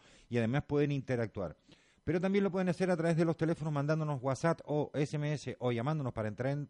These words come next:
en directo al seis sesenta, veintiuno, seis cuatro cuatro cuatro. En el seis sesenta, veintiuno, seis cuatro cuatro cuatro pueden llamar para entrar en directo, para mandarnos WhatsApp o para mandarnos también S M S.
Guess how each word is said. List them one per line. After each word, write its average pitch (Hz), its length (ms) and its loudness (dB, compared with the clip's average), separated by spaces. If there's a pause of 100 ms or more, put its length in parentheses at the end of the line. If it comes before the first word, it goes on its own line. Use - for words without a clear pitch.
en 139 120 -4
directo 160 440 -2 (360)
al 117 140 0
seis 156 220 0
sesenta, 151 420 -2
veintiuno, 139 460 -4
seis 135 200 -6
cuatro 147 380 0
cuatro 143 380 -2
cuatro. 107 320 -2 (360)
En 104 140 -2
el 120 80 2
seis 180 180 2
sesenta, 151 440 0
veintiuno, 127 680 -2
seis 156 240 -4
cuatro 117 360 -2
cuatro 147 260 -6
cuatro 170 340 -6
pueden 151 240 -4
llamar 143 320 0
para 135 200 0
entrar 135 260 -2
en 147 100 -4
directo, 175 460 -4 (300)
para 123 160 0
mandarnos 143 420 -2
WhatsApp 165 380 -2 (100)
o 165 220 -4
para 160 280 2
mandarnos 147 600 -2 (320)
también 131 340 -2
S 127 220 -6
M 110 200 -6
S. 85 240 -10